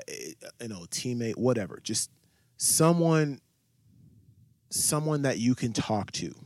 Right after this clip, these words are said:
that will listen. I think that everyone should have that. So just try your best, especially, you know, the way things are going nowadays, you know, and we've, we've been in this quote unquote mode that we're in for a while now. So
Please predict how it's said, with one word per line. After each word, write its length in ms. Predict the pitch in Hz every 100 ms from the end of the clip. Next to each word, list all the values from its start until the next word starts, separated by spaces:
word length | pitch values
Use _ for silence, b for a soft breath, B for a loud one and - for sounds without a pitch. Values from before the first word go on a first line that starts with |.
| -
that 200 | 98 -
will 180 | 98 95
listen. 560 | 95 98 110 101 - - - _ _ - 85
I 80 |
think 220 | - 117 110
that 140 | 104 -
everyone 400 | 104 113 110 104
should 160 | 104 -
have 260 | 90 80 -
that. 180 | - -
So 340 | - 113 104 90 B B B B B -
just 300 | 123 - - _ _ _ _ _ _ -
try 320 | - 135 139 147
your 160 | 147
best, 460 | 123 127 123 - -
especially, 800 | 123 - 135 131 131 120 117 - -
you 180 | 113
know, 140 | 117 104
the 80 | 104
way 200 | 120 120
things 300 | 127 123 113
are 60 |
going 340 | 104 113 110 104
nowadays, 640 | 104 101 95 95 95 101
you 60 | 98
know, 280 | 95 92 92
and 240 | 95 92 85 82 - _ 95
we've, 280 | 120 107
we've 220 | 107 117 101
been 180 | 123
in 120 | 120 110
this 440 | 113 104 - - b b b b
quote 240 | - 127 117
unquote 440 | 110 - 117 92
mode 540 | 110 117 117 113 101 82
that 180 | 107 107
we're 100 | 107
in 280 | - 110 107
for 180 | - 95
a 60 |
while 380 | 92 107 98 87
now. 220 | 73 - -
So 440 | - 104 92 87